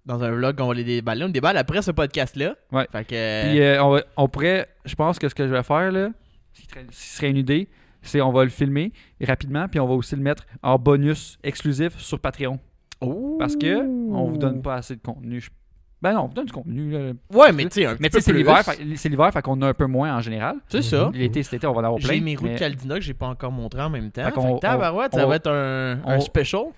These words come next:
Speaker 2: on va vous faire un bonus, euh, Patreon, la gang. Fait que va t'abonner si t'es, c'est pas déjà le cas. <laughs> Euh, autre chose qui concerne toi aussi, Jérémy.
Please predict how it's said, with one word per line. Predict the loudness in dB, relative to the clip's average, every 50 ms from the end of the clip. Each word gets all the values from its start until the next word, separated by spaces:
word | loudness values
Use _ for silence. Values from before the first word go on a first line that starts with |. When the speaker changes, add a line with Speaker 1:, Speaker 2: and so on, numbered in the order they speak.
| _ _ -4
Speaker 2:
on | -2
va | -2 -2
vous | -4 -4
faire | -2 0 2
un | 2 2 2
bonus, | 0 -2 -4 -4 -4 -6 -8 -10 -10 -8 -8
euh, | -8 -6 -6 -8 -10 -12 -18 -20 _ _ _ _ _ _ _ _ _ _ _ _
Patreon, | -12 -10 -8 -8 -6 -4 -4
la | -4 -4
gang. | -4 -4 -6 -8 -10 _ _ _ _ -20 -20 _ _ -20 _ _ _ _ -20 -20 _ _ _ _ _ _ _ _ _ _ _ _
Fait | -6
que | -2 0
va | 2
t'abonner | 2 4 4 4 2 0 -2
si | -4 -6
t'es, | -8 -8
c'est | -6 -8
pas | -8 -8
déjà | -8 -8 -10 -10
le | -12 -14
cas. | -14 -16 -20 -20 -16 -14
<laughs> | -8 -6 -6 -4 0 4
Euh, | 4 6 6 6 6 4 4 2 0 -4 -6 -8 -12 -14 -16 -18 -18 -18 _ _ _
autre | 4 4 4 4 0 -6
chose | -6 0 4 4 4 6 4 2 0 0 -2 -4 -4 -6 _ _ _ _ _ _ _
qui | -14 -10 -8 -8 -8 -10 -12 -14
concerne | -10 -10 -8 -6 -6 -4 -4 -4 -6 -8 -10 -6
toi | -2 -2 0
aussi, | -2 -2 -4 -4 -4
Jérémy. | -2 -2 0 0 0 -2 -2 -4